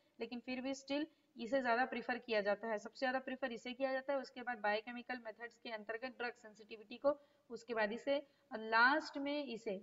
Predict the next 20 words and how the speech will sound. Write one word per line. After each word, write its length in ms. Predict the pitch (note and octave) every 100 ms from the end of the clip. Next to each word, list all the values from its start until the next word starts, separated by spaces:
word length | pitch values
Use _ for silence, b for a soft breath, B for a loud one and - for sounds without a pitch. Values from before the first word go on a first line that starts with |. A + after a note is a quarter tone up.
| - _ _ _ _ _ _ _ _
क्योंकि 180 | A3+ G#3+ C4+ B3
ये 200 | G#3+ A#3+
जो 140 | B3 C4+
method 380 | B3+ A3+ B3 B3+
है 160 | C#4+
इसमें 640 | D4 A#3+ - B3 C4 C4 C4 _ _ _ _ _ -
सक्सेस 640 | A3+ A3+ A3+ A3+ - C4
rate 160 | B3+ B3+
ज़्यादा 220 | A#3+ A#3
नहीं 140 | B3 A#3+
रहती 240 | G#3 G#3
थी 100 | G3+
cytometric 560 | A#3 G3+ G3 G#3 G#3 G#3
method 240 | G3+ G3 G3+ -
के 60 |
अंतर्गत। 460 | C4 G3 G3+ G3 F#3+ _ _ _ _ _ _
ठीक 180 | - C#4+
है, 80 | G#3+ - _ _ _
तो 60 | -
ये 280 | A3+ A#3+